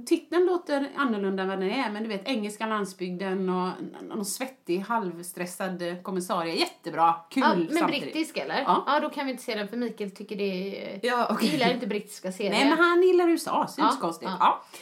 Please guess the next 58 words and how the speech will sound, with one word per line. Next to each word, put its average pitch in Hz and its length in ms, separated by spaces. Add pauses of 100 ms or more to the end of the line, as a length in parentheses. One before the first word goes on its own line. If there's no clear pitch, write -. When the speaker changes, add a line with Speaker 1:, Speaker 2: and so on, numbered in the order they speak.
(320)
Speaker 1:
Sen 294 280
hade 277 160
vi 269 100
även, 226 360
eh, 190 720
doktor 254 260
Foster. 277 540 (320)
Hände 320 340
inte 453 160
så - 80
mycket, 226 300
men 214 80
jag 294 100
tyckte 381 240
att, - 200
eh, 311 60 (260)
det 277 60
var 311 80
lite 330 140
mer 233 80
drama. 180 400
Speaker 2:
Det 269 40
låter 277 180
också 269 220
som 320 140
en 277 100
brittisk. - 440 (640)
doktor 240 240
Foster. - 540
Speaker 1:
Ja, 277 100
men 349 120
det 359 60
var 202 220
det 214 80
nog. 214 120
Speaker 2:
Eller? 285 120 (220)
Speaker 1:
Jo, 370 180
men 381 80
det 370 60
var 214 280
det. 226 160 (100)
Det 320 80
var 359 80
brittiskt. 208 420
Vi 302 140
älskar 262 320
brittiska. 165 440 (400)
Och 294 80
så 339 160
nu 349 200
på 320 100
sistone 294 380
har 381 60
vi 359 80
Speaker 2:
Ja. 349 100
Speaker 1:
kört 254 380
Bletchley 226 440
Circle, 202 460